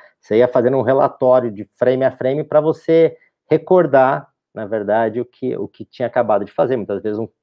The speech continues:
animar de um frame pra outro leva muito tempo, né? Gasta uma hora, daí, e, e como é um, um processo repetitivo, você fica assim, "Putz, será que eu já mexi o braço?", né? Hoje,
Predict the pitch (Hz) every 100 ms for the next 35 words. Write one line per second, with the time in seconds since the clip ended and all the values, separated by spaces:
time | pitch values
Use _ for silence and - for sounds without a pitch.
0 | - 76 104 104 107 101 107 - 113 110
1 | 104 117 104 110 - 110 117 110 113 113
2 | _ 135 101 - 98 98 92 _ - _
3 | _ 87 98 - 113 113 104 120 127 127
4 | 127 - 101 101 - 104 143 135 127 120
5 | - - 110 127 120 123 113 - 117 131
6 | 127 - - 135 151 127 - _ _ _
7 | _ - 107 - 123 - 127 127 131 131
8 | 110 131 127 139 156 156 127 117 - 92
9 | 131 143 110 - 107 123 120 101 - 110
10 | 139 135 170